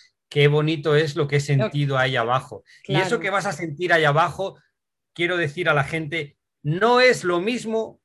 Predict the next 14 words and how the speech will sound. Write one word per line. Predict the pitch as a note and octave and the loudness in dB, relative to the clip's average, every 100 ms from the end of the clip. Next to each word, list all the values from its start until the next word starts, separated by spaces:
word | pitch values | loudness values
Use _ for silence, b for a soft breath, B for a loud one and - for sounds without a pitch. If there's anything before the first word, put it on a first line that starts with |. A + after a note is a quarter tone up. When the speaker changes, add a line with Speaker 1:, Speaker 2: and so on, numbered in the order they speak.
| _ - | _ -4
Speaker 1:
que | D#3 | 0
lo | D3+ D3 | 0 0
que | |
experimentas | D3 - D#3+ D#3+ G3 G3+ C#3+ C#3+ C3+ C#3+ | -4 -2 -4 -2 -4 -6 -4 -4 -2 -2
en | C#3 C#3 | 0 2
la | C#3+ | 2
bañera | C#3+ D3 F#3 F#3 E3 | 2 0 -2 0 0
del | D3 C#3+ | 0 -4
hotel | C#3+ G#3 A3 G#3+ | -4 0 0 -2
cuando | C#3+ C#3 C3 G2 | -6 -6 -6 -8
te | B2+ | -8
sumerges. | - A#2+ B2+ A2+ - G2+ - _ _ - | -8 -2 -2 -2 -6 -16 -18 _ _ 4
Es | A#3+ A#3+ D3 | 6 6 2
diferente. | D3+ D#3 - B2+ B2 B2+ A2 | -2 -2 0 0 0 -2 -6